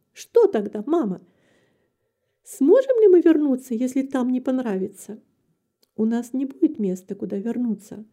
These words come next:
У нас здесь ничего не будет, дитя. Я надеюсь, что мы устроимся там, куда поедем».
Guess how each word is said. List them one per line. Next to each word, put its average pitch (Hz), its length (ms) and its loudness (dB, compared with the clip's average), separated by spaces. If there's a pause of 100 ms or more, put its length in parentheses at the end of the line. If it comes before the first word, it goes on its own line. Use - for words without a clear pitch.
(340)
У 202 80 -4
нас 233 180 2
здесь 254 300 -4
ничего 349 580 2
не 226 140 0
будет, 185 320 -6
дитя. 208 460 -8 (460)
Я 220 180 0
надеюсь, 233 500 0
что - 240 -6
мы 214 400 -2
устроимся 220 840 -6
там, 233 380 -10
куда 214 300 -10
поедем». 214 580 -8